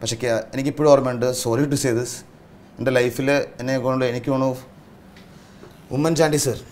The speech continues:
രണ്ടായിരത്തി പതിനഞ്ചിൽ എനിക്കിപ്പോഴും ഓർമ്മയുണ്ട്, നടന്ന് നടന്ന് ഡ-, ഇരു-, ഇരുപത്,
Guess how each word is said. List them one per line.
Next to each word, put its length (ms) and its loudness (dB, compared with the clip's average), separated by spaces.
രണ്ടായിരത്തി 400 4
പതിനഞ്ചിൽ 360 0
എനിക്കിപ്പോഴും 340 0
ഓർമ്മയുണ്ട്, 300 2
നടന്ന് 360 2
നടന്ന് 320 4
ഡ-, 180 -4
ഇരു-, 280 -2
ഇരുപത്, 320 0